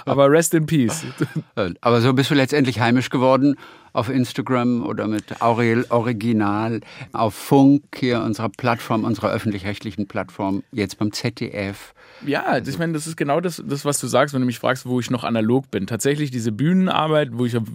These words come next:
Speaker 1: ne,
Speaker 2: stimmt.
Speaker 1: Stand-up, was ich sehr, sehr, sehr viel mache, das ist analog und das ist schön und da bekommst du mit den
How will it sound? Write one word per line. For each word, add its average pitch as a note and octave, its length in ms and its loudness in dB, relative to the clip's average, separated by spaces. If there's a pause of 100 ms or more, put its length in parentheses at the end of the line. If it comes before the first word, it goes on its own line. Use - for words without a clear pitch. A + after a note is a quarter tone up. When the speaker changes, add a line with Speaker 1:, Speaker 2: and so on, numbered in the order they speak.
(280)
Speaker 1:
ne, C3 260 2
Speaker 2:
stimmt. D3 80 -6
Speaker 1:
Stand-up, C#3+ 460 0
was B2 200 -4
ich - 160 -12 (320)
sehr, C#3+ 440 2
sehr, D3 200 2
sehr C#3 240 2
viel C3+ 180 -2
mache, B2+ 380 0
das A#2 180 -4
ist F#3+ 220 -2
analog E3+ 480 2
und C3+ 100 0
das A#2 160 -2
ist A#2 80 -4
schön D#3+ 300 2
und C3+ 100 0
da B2 60 2
bekommst B2+ 360 -4
du B2+ 40 -4
mit A#2+ 160 -2
den A2+ 100 -2